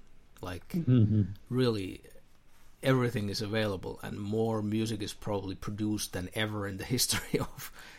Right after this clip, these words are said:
Speaker 1: of
Speaker 2: Yeah.
Speaker 1: humankind. Like, just
Speaker 2: Yeah.
Speaker 1: the, just the sheer volume of it. But, but, um, then looking at that, all that, you know, the fragmentation, um,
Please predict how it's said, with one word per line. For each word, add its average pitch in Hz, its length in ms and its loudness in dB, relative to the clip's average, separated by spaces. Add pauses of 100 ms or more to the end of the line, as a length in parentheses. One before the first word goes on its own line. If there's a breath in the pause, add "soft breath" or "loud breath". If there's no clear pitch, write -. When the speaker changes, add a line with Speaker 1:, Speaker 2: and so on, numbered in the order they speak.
(120)
Speaker 1:
of - 200 -6
Speaker 2:
Yeah. 120 160 10
Speaker 1:
humankind. 117 580 6
Like, 95 380 -6 (880 soft breath)
just - 160 8
Speaker 2:
Yeah. 120 80 12
Speaker 1:
the, - 120 0 (140)
just - 220 -4
the 110 60 -4
sheer 107 320 2
volume 110 520 2
of 92 140 -6
it. 107 180 -4
But, 113 240 4 (1160 soft breath)
but, 117 360 6
um, 113 480 6 (1400)
then 131 460 8
looking 151 400 6
at 117 220 4
that, 226 180 0 (240)
all 143 260 8
that, 120 300 -2
you 131 140 2
know, 113 140 0
the 107 100 -4
fragmentation, 123 1120 0 (1700)
um, 104 560 -2